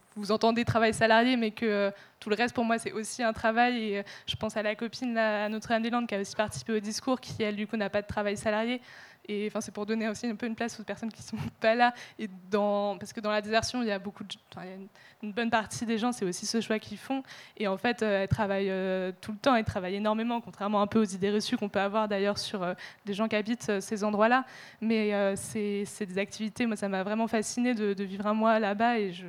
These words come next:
je, je, voilà, j'étais vraiment, euh, euh, émerveillée, même s'il y a plein de difficultés, il y a plein de conflits, et c'est vraiment pas facile, euh, tous les jours, mais en tout cas, euh, elle, en l'occurrence, elle est éleveuse, elle s'occupe de,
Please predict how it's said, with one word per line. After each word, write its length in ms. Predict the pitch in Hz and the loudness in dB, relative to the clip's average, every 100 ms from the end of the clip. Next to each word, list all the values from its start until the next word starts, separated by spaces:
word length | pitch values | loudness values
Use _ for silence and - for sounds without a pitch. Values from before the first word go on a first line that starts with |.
| 180 | -14
je, 100 | 185 - - - - | -16 -20 -20 -20 -16
je, 320 | - 185 175 | -8 -6 -4
voilà, 240 | 180 214 208 | 0 2 2
j'étais 280 | 190 - | -2 -8
vraiment, 420 | 170 190 208 208 190 | -6 -6 -6 -6 -6
euh, 40 | 180 175 170 _ _ _ _ - - | -8 -12 -16 _ _ _ _ -20 -8
euh, 340 | 214 208 196 202 | -4 -4 -4 -4
émerveillée, 460 | 214 214 214 233 | -2 -2 -2 -4
même 100 | 226 | -4
s'il 120 | 220 185 | -4 -8
y 40 | |
a 20 | |
plein 180 | 190 233 | -2 -2
de 60 | 226 | -2
difficultés, 480 | 226 226 - 240 | -6 -8 -4 0
il 60 | 233 | 0
y 40 | |
a 40 | 196 | 0
plein 220 | - 208 | -2 -6
de 160 | 196 175 | -4 -6
conflits, 400 | 220 220 - 240 | -6 -8 -4 -4
et 40 | |
c'est 140 | - | -4
vraiment 260 | 202 208 226 | -2 2 4
pas 140 | 226 | 4
facile, 360 | 214 214 - 220 | 2 0 -2 -2
euh, 60 | 202 - - - - | -4 -8 -18 -18 -8
tous 120 | 226 | 2
les 140 | 254 | 4
jours, 220 | 240 285 | 4 4
mais 100 | 262 208 | 6 4
en 80 | |
tout 140 | 208 208 | 2 -4
cas, 260 | 240 240 | 4 6
euh, 140 | 214 208 | 8 6
elle, 220 | 214 226 | 4 4
en 180 | 196 190 | 2 0
l'occurrence, 400 | 202 220 214 233 | -4 0 2 2
elle 100 | 220 | -2
est 120 | 196 | -2
éleveuse, 400 | 208 196 254 254 | -2 2 2 2
elle 80 | 214 | -2
s'occupe 280 | - 196 196 | -6 -10 -8
de, 240 | 196 190 | -4 -4